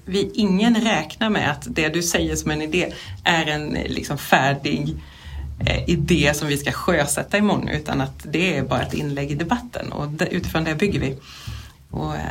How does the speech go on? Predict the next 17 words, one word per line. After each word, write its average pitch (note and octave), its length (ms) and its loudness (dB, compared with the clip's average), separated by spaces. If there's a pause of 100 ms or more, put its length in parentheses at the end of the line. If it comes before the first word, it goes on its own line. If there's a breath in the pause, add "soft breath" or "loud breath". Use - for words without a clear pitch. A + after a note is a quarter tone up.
(320)
när F3+ 180 0
det F#3 80 0
kommer G#3+ 300 2
så A3+ 120 -2
tydligt F3 880 -2 (100)
som D3+ 240 -6
en D3+ 80 -8
sån D3 240 -6
kultur E3+ 360 -2
man D3+ 200 -2
har, D#3 500 -4
då E3 80 -8
skapar - 520 -4
ju B1+ 80 -2
det - 160 -4
otroliga G3+ 540 0
förutsättningar. E3+ 680 -4